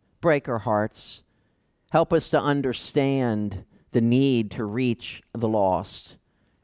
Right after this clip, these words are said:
and to train them with the gospel of Jesus Christ.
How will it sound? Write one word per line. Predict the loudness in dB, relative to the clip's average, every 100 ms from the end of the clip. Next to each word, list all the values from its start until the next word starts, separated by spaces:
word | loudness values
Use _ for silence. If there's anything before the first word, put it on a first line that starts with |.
| _
and | 0 2 0
to | -4 -2 -2 -4 -12
train | -18 -6 -2 0 0 -2 -6 -10
them | -10 -4 -2 -2 -6 -12 _ -8
with | -6 -6
the |
gospel | -2 0 0 -2 -6 -6
of | -6
Jesus | -8 -10 -10 -14
Christ. | -12 -12 -10 -10 -14 -20 -20